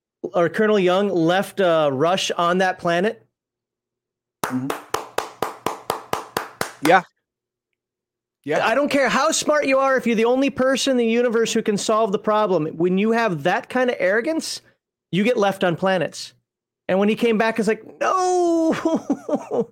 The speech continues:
Speaker 1: <laughs> And, and I, but what I remember from watching it the first time was that season one sucked, season two was okay.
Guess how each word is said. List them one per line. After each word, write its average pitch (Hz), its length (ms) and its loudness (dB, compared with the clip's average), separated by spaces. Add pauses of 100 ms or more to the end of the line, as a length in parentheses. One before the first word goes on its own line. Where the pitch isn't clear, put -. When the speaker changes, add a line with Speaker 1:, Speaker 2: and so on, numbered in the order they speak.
(120)
Speaker 1:
<laughs> - 180 -16
And, 147 140 -4 (420)
and 214 120 2
I, 233 100 2
but 226 280 0
what 240 140 4
I 277 60 2
remember 247 560 2
from 208 160 0
watching 214 340 0
it 208 80 0
the 190 80 -2
first 277 300 -2
time 214 120 2
was 190 140 0
that 175 160 0
season 254 320 0
one 220 180 2
sucked, 240 360 -2
season 202 320 -2
two 202 160 -2
was 180 160 0
okay. 208 420 0